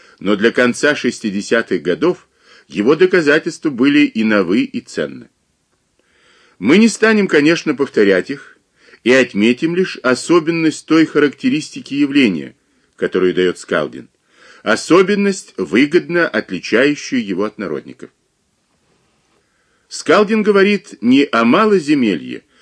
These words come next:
а о слишком значительной отрезке от крестьянских наделов. Страницы двести тринадцатая, тоже двести четырнадцатая и многие другие. Сравните заглавие третьего очерка. О том, что высшие наделы,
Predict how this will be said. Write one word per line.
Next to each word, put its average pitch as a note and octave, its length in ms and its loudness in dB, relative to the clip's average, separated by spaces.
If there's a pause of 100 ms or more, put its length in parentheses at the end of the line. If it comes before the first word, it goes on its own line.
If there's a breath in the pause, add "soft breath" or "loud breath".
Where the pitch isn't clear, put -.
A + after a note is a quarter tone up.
(320 soft breath)
а B2 220 0
о B2 220 0
слишком E3 640 -2
значительной D3+ 920 0
отрезке A2+ 1080 -2
от G#2 180 -2
крестьянских F2+ 720 -6
наделов. C2 400 -10 (480 soft breath)
Страницы G#2 540 -2
двести F2+ 340 -4
тринадцатая, E2 640 -8
тоже G2 300 -6
двести - 400 -16
четырнадцатая C#3+ 800 -4 (220 soft breath)
и F#2+ 80 -6
многие A2+ 340 0
другие. D#2 460 -10 (420 soft breath)
Сравните E3 500 0
заглавие B2 540 2
третьего G2+ 420 -4
очерка. - 540 -12 (880 soft breath)
О B2+ 160 2
том, G#3 200 4
что F#3 240 2
высшие E3 460 0
наделы, G2+ 560 0